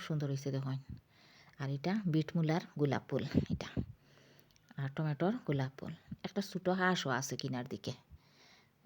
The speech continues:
আর ওই এটা তো আগেও কইছি নানি, দেখছেন তো, ও দেখেন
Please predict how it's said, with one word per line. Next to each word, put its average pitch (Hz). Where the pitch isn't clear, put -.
আর 123
ওই 160
এটা 165
তো 160
আগেও 143
কইছি 139
নানি, 135
দেখছেন 135
তো, 143
ও -
দেখেন -